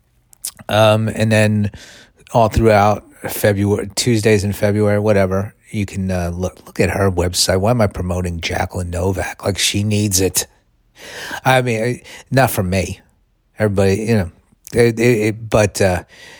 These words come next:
y-, she, I guess she does need to promote. I mean, she does promote, but, uh, she doesn't, uh, you, you get it. What? Uh, I'm all out of sorts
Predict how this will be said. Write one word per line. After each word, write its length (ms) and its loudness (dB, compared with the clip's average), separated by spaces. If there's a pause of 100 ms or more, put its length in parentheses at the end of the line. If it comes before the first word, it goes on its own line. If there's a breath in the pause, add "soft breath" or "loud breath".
(260 loud breath)
y-, 240 0
she, 160 -4
I 60 2
guess 160 2
she 100 0
does 240 -4
need 140 -6
to 60 -10
promote. 260 -8
I 80 -14
mean, 160 0
she 140 -4
does 200 2
promote, 500 -6 (1200)
but, 320 0
uh, 240 0 (400 loud breath)
she 160 -4
doesn't, 460 -2
uh, 60 -4 (120)
you, 200 2
you 200 2
get 240 2
it. 240 -6 (460 loud breath)
What? 260 -10 (640)
Uh, 280 -6
I'm 160 2
all 160 4
out 100 4
of 80 2
sorts 460 2